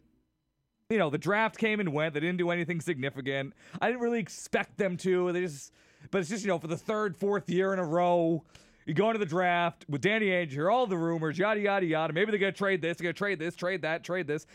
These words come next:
And they had less assets than they have in years past, say for last year with only the twenty-seventh pick. But prior couple of years, they've had a lot more assets going in the draft day. And then, like all those drafts, the draft came and went, and they basically made their picks. They maneuvered a few late round firsts here and there, but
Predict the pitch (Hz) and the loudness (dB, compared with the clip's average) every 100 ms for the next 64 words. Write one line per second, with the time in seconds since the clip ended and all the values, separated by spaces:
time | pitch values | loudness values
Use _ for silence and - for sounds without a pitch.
0 | - 185 196 202 196 226 220 - 208 202 | -12 -4 -2 0 0 -2 -2 -2 0 0
1 | 202 180 175 160 170 156 156 156 - 120 | -2 -4 -2 0 0 0 -2 -2 -2 -4
2 | 117 127 135 127 127 107 - - - - | -4 -4 -4 -4 -6 -8 -16 -20 -14 -2
3 | 143 143 - 135 127 123 117 104 135 120 | 0 0 -2 -4 -4 -6 -8 -8 -8 -4
4 | 135 110 - 117 - 170 139 - - - | -6 -8 -8 -8 -4 -2 -2 -6 -20 -20
5 | - _ - - - _ - - 220 202 | -20 _ -8 -8 -16 _ -12 -2 0 2
6 | 180 190 170 147 156 143 156 143 156 156 | 0 0 0 0 -2 0 0 0 -2 -2
7 | 151 147 143 - 156 156 147 123 127 127 | -2 -2 -6 -4 -2 -2 -2 -2 -2 -2
8 | 139 135 135 139 135 - - 151 214 220 | -2 -2 -2 -2 -4 -12 -4 2 2 2
9 | 202 226 226 233 214 - 190 220 175 175 | 2 4 4 2 2 0 4 4 4 -2
10 | - 127 170 180 - 196 208 170 180 185 | -4 -2 0 0 0 -2 0 0 -2 -2
11 | 160 165 170 175 180 165 147 _ _ _ | -2 -2 -4 -2 -2 -2 -4 _ _ _
12 | _ _ _ - 151 233 190 240 214 196 | _ _ _ -4 0 0 0 0 0 -2
13 | 196 - 190 160 170 220 208 196 190 202 | -4 -4 -6 -2 -2 0 -2 -2 -4 -4
14 | 175 165 196 175 175 170 143 147 151 - | -2 -2 -2 -2 -2 -2 -4 -4 -4 -6
15 | 147 127 123 127 123 | -6 -6 -6 -4 -6